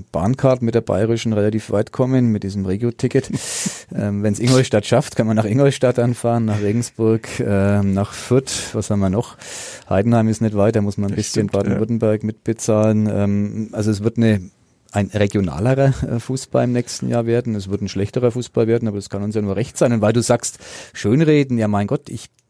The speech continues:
Speaker 1: seit ich auf der Welt bin, ähm, zweiundfünfzig Jahre ist es her, ist der Club zehnmal abgestiegen, äh, neunmal aus der ersten Liga, einmal aus der zweiten. Und, äh, was soll man denn machen? Das ist ein Teil <laughs> meines Lebens sozusagen. Immer wieder muss ich da mal mich
Speaker 2: Vielleicht,
Speaker 1: befassen.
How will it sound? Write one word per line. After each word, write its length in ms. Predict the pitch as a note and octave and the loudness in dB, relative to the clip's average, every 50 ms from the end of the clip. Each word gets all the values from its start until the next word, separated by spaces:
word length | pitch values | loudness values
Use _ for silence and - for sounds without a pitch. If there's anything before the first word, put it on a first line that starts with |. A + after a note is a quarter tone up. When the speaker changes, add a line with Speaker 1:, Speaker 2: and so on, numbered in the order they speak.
| - | -10
Speaker 1:
seit 260 | - - A2+ A#2 - - | -4 -2 -2 -2 -2 -2
ich 140 | E3+ F3+ | 0 0
auf 120 | F3 D#3 - | 0 0 2
der 120 | - B2 | 0 2
Welt 240 | G#2 A2 D3+ D3+ - | 2 2 2 2 2
bin, 280 | - D3 C3 A#2+ A#2 A#2 | 2 2 2 2 2 0
ähm, 280 | A#2 G#2+ G#2+ G#2+ G#2+ G#2 - - - - - - - - - - - - _ _ _ - D3+ G3 G3 - - - _ _ - | 0 0 0 0 0 -2 -6 -12 -14 -12 -12 -12 -12 -12 -14 -14 -16 -18 _ _ _ -20 -20 -20 -20 -20 -20 -20 _ _ -12
zweiundfünfzig 600 | - - G2+ G2+ A#2+ B2 B2+ A#2 - - A2+ G2+ | -6 -2 0 0 0 -2 -4 -4 -4 -4 -2 0
Jahre 240 | G2 F2+ A2 C3 C3 | 0 2 4 4 4
ist 180 | B2+ - - | 2 0 -2
es 140 | A#2+ A2 - | -6 -2 0
her, 180 | A#2 A2+ A#2 A2+ | 2 4 2 2
ist 200 | A2+ - - - | 0 -2 -2 -4
der 60 | G#2+ | -2
Club 280 | - - A#2 - - | -2 -4 -6 -6 -4
zehnmal 280 | - A2 G#2+ A2 G#2+ G2 | -2 0 2 2 2 0
abgestiegen, 800 | F2+ - - - C3 - - B2+ B2+ B2 B2 B2+ B2 A#2+ A#2+ A#2+ | 0 -2 -4 -6 -6 -4 -2 -2 0 0 2 2 2 2 2 2
äh, 220 | A#2+ A#2 A2 G#2+ | 2 2 2 0
neunmal 380 | G#2 G2+ G2+ G2 G#2 G#2+ G#2+ G#2 | 2 0 0 0 0 0 2 0
aus 120 | G#2 G#2 | 0 -2
der 140 | - - F#2 | -2 -2 -2
ersten 340 | F#2 G#2+ - - - B2 A#2+ | -2 -2 -4 -6 -4 -2 0
Liga, 240 | A#2 A2+ A2 G#2+ F#2+ | 0 2 2 0 0
einmal 220 | F#2+ G2+ G#2 G#2 | 0 0 0 0
aus 140 | G#2 G#2 - | -2 -2 -4
der 100 | - G#2 | -6 -8
zweiten. 500 | - - - E2+ E2 G#2+ C3 D3 D3 C#3 | -8 -6 -8 -6 -4 -4 -2 -2 -2 -2
Und, 280 | A#2+ A2 G#2+ A2 G#2+ A2+ | -2 -2 -2 -2 -2 -2
äh, 260 | G#2+ G#2 G#2+ G#2+ G#2 F2+ | -2 0 0 0 0 -2
was 220 | G2+ A#2 B2 - | 0 0 0 0
soll 140 | - A#2 C3 | 0 0 2
man 140 | C3+ C#3+ C3+ | 4 4 4
denn 140 | B2 G#3 G2 | 2 2 -2
machen? 220 | G2 B2+ E3 D3 | -2 -4 -4 -4
Das 100 | B2 G#2+ | -4 -4
ist 100 | G#2+ - | -6 -4
ein 120 | A#2 A2+ - | -4 -4 -2
Teil 280 | - G2+ G#2 A2+ B2 A#2 | -2 -2 0 0 0 0
<laughs> 0 | |
meines 380 | A#2 A2+ A2+ A#2 A#2 A2+ - | 0 0 0 0 0 -2 -2
Lebens 380 | - - A#2 C3 C#3 D#3 C#3+ C3 | -2 0 0 0 2 0 0 0
sozusagen. 420 | C#3 C3 C3+ C3+ B2 B2+ B2 A#2+ | 0 -2 -2 0 0 0 0 0
Immer 220 | A#2+ B2 B2+ A#2 G#2+ | 0 -2 0 0 -2
wieder 260 | A2+ C3+ E3 D#3 C#3 | -2 0 0 0 0
muss 160 | B2+ B2+ A#2+ | 0 0 0
ich 160 | C3 C3 B2 | 0 0 2
da 160 | - A#2+ A#2+ | 2 2 2
mal 180 | B2 C#3 B2+ B2 - - - | 4 4 2 0 0 -4 -8
mich 400 | B2 B2 B2 - - - - - - | -6 -6 -6 -6 -8 -12 -20 -14 -8
Speaker 2:
Vielleicht, 140 | - B2 A2+ B2+ | -4 0 0 2
Speaker 1:
befassen. 420 | C3 A#2+ B2+ - D#3+ D3 C3+ C3+ | 2 2 0 0 -2 -2 -4 -6